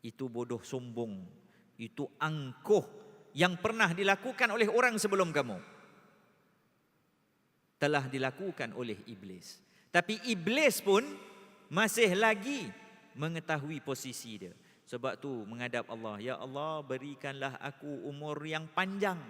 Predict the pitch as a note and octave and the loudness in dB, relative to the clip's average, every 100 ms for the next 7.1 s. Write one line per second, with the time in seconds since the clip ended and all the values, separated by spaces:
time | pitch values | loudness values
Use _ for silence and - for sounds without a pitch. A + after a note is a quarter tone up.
0 | - - A2+ D3+ C#3+ C#3+ D3 D3+ E3 E3 | -16 -12 -10 -8 -8 -6 -6 -6 -6 -4
1 | B2+ D3+ D3+ B2 C#3 C#3+ E3+ F3 - E3 | -2 -2 -4 -4 -4 -6 -8 -12 -8 -6
2 | A#2 F3 E3+ D#3+ - - D3+ D#3 D3+ C#3+ | -4 -2 -2 -2 -6 -12 -8 -8 -8 -6
3 | D3 D3 D3 C#3+ C#3+ F#3 - E3+ D#3 D#3 | -6 -4 -6 -6 -6 -6 -6 -8 -8 -6
4 | E3+ F#3+ G#3 G3+ E3+ - - _ _ _ | -6 -6 -4 -4 -4 -12 -20 _ _ _
5 | _ - - B2 B2 A#2+ - A#2+ A#2+ A2+ | _ -18 -4 -2 0 -4 -6 -6 -6 -6
6 | A2+ G#2+ - - G#2+ G2+ F#2+ G2+ G2 - | -8 -8 -8 -8 -12 -10 -14 -16 -18 -18